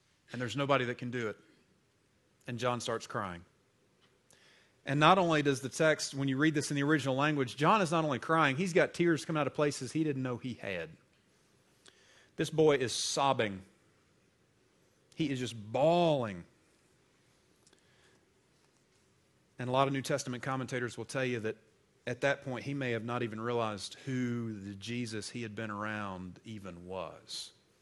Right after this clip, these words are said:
And he's completely without hope.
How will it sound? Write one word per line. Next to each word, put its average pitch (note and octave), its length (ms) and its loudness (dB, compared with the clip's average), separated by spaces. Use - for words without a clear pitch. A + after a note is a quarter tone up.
And A2+ 140 -6
he's G#2+ 140 -6
completely A2 420 -6
without G#2 280 -6
hope. D#2 280 -14